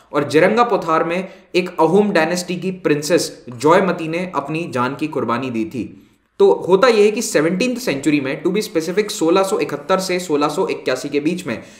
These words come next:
अगर आपको याद हो, सोलह सौ इकहत्तर में क्या हुआ था? Battle of Saraighat। इस पर मैंने एक अलग video भी बनाया हुआ है, तो आप प्लीज उसे भी देख सकते हैं अगर आपको इस battle के बारे में जानकारी चाहिए। इस लड़ाई में मुगल empire को शिकस्त दी थी Ahoms ने।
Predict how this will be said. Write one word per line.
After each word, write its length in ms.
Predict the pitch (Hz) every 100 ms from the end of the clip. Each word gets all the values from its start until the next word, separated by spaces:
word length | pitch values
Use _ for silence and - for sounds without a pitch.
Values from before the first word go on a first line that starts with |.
| - -
अगर 160 | 220
आपको 240 | 220 208 190
याद 220 | 175 180
हो, 140 | 202
सोलह 280 | 202 165 190
सौ 100 | 208
इकहत्तर 340 | 170 156 180
में 140 | 180 185
क्या 120 | 180
हुआ 200 | 175 180
था? 440 | 185 226 - - _ -
Battle 280 | 120 156 180
of 100 | 175 - -
Saraighat। 540 | - 131 135 120 92 - - _ 151
इस 80 |
पर 160 | 147 190
मैंने 180 | 190 196
एक 80 | 180
अलग 220 | 185 139
video 220 | 147 180
भी 100 | 190
बनाया 220 | 165 165
हुआ 160 | 170 170
है, 80 | 180
तो 100 | 170
आप 100 | 160
प्लीज 280 | 165 185
उसे 200 | 170 185
भी 80 | 180
देख 180 | 160 160
सकते 240 | 170 -
हैं 80 | 180
अगर 140 | 165 165
आपको 200 | 170 185
इस 140 | 180
battle 300 | 127 147 196
के 80 | 190
बारे 180 | 170 170
में 80 |
जानकारी 340 | 156 139 151 156
चाहिए। 520 | 160 147 165 180 - -
इस 100 | 160
लड़ाई 280 | 160 165 208
में 160 | 202 190
मुगल 220 | 165 196
empire 400 | 214 - 170 175
को 200 | 175 180
शिकस्त 440 | 180 165 190 190 180
दी 180 | 156 156
थी 280 | 165 180 -
Ahoms 380 | 123 131 120
ने। 140 | 101